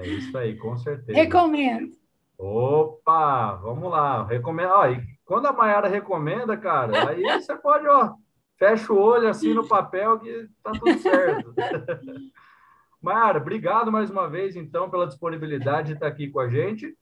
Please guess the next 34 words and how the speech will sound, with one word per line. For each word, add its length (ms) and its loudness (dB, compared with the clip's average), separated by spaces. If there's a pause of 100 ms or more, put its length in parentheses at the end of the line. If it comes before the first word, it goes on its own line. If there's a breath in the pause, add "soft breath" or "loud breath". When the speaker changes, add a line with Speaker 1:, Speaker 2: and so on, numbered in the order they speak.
(280)
Speaker 1:
E 100 0
hoje 260 6
nós 220 6
vamos 240 -2
falar 600 2
um 80 -6
tema 240 0
muito 320 -2
legal, 440 2
né? 160 -4
Um 100 -8
tema 200 -6
que 60 -12
nós 200 0
vamos 160 2
homenagear 680 2
um 100 -2
professor 580 -4
nosso, 500 0
né? 200 -4
Um 180 -4
ícone, 340 -8
uma 160 -4
referência. 880 -4
Fala 220 0
um 60 -8
pouquinho 320 -2
pra 180 0
gente. 420 -8 (1000)
Speaker 2:
É 240 -8
isso 240 -10
aí. 340 -6 (1000 soft breath)
É, 140 -4
esse 140 -6